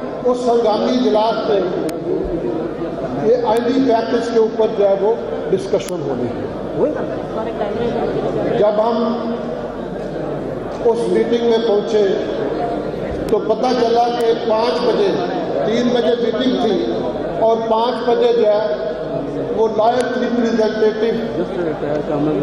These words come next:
جو ہے وہ ایک ان کا بھی میٹنگ کا ارینج کیا گیا ہے۔ جب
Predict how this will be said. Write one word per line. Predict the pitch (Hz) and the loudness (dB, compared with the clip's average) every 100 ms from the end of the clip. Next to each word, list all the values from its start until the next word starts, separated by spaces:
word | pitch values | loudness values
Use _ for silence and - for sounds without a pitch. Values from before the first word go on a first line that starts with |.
| 143 | 2
جو | 190 | 4
ہے | 208 214 | 4 4
وہ | 220 247 - 151 | 4 2 2 0
ایک | 214 214 | 2 2
ان | 220 226 - | 2 2 2
کا | 220 | 2
بھی | 220 226 185 | 2 0 2
میٹنگ | 202 196 214 202 | 2 2 0 2
کا | 190 | 2
ارینج | 180 170 170 156 | 2 0 0 2
کیا | 151 139 | 2 2
گیا | 127 117 | 0 0
ہے۔ | - - - - - - - - - - - - - - - - - - - - - - - - 76 - 76 - 160 - 165 151 - - - 180 180 226 - | -2 -2 -4 -4 -4 -4 -4 -4 -4 -6 -6 -6 -6 -4 -4 -4 -2 -2 -2 -2 -2 -2 -4 -10 -8 -8 -6 -6 -6 -6 -6 -6 -4 -2 -2 0 0 0 2
جب | 233 | 2